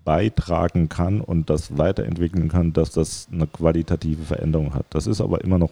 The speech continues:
aus meiner Sicht eine recht fragile Geschichte. Ich finde auch so, euer Podcast ist einfach so eine Sache, die zu der Zeit, wenn, wenn irgendjemand, wenn's damals das Thema gegeben hätte aus der Fanszene, ich versucht hätte mit zu fördern.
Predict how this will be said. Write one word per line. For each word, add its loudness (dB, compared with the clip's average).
aus 2
meiner 6
Sicht 2
eine -4
recht 0
fragile -2
Geschichte. -2
Ich -2
finde 6
auch 8
so, 6
euer 6
Podcast 0
ist -2
einfach 4
so 4
eine 4
Sache, 2
die 0
zu -2
der 4
Zeit, 0
wenn, 0
wenn 0
irgendjemand, 2
wenn's -2
damals 2
das -8
Thema 0
gegeben 0
hätte 2
aus -2
der -2
Fanszene, 2
ich -4
versucht 0
hätte 4
mit 0
zu 0
fördern. 2